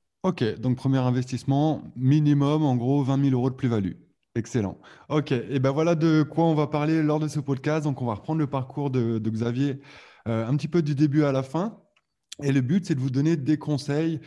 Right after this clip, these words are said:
euh, bah, un petit peu sur toutes les étapes pour que vous puissiez, vous aussi, avoir de, de tels résultats,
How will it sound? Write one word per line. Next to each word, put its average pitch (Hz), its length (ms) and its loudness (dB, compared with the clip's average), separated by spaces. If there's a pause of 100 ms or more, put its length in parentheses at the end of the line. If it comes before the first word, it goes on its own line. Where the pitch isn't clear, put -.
(220)
euh, 110 440 0
bah, 104 180 -6
un 110 120 -2
petit 107 100 -10
peu 156 120 -2
sur 135 240 -4
toutes 175 220 -4
les 127 160 -2
étapes 139 380 -4
pour 135 100 -8
que 131 120 -6
vous 110 100 -2
puissiez, 143 340 -4
vous 127 200 0
aussi, 120 220 -2
avoir 113 280 -2
de, 110 180 -2
de 107 140 -2
tels 117 180 -4
résultats, 113 540 -6